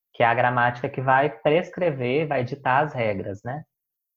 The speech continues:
E aí a gente tem também uma gramática descritiva, que tá ligada ao uso, né, ao uso que a gente faz da, da língua.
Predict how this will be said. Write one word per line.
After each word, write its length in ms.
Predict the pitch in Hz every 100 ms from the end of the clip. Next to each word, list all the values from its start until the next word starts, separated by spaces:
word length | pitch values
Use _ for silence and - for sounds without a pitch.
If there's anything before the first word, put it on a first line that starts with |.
| _ _ _ _ 139
E 140 | 127
aí 140 | 131
a 60 | 135
gente 260 | 151 156 -
tem 140 | 151
também 280 | 151 135 139
uma 120 | 139
gramática 500 | 147 143 143 - 151
descritiva, 800 | 151 - 180 180 - 156 123 110
que 100 | -
tá 100 | 110
ligada 460 | 113 117 110 120 107
ao 200 | 139 139
uso, 440 | 135 127 110 98 - _ _ 120
né, 140 | 117
ao 180 | 113 113
uso 220 | 123 127
que 120 | 127
a 40 | 120
gente 260 | 123 -
faz 300 | - 107 113 113
da, 160 | 117
da 180 | 123 123
língua. 480 | 120 104 98 98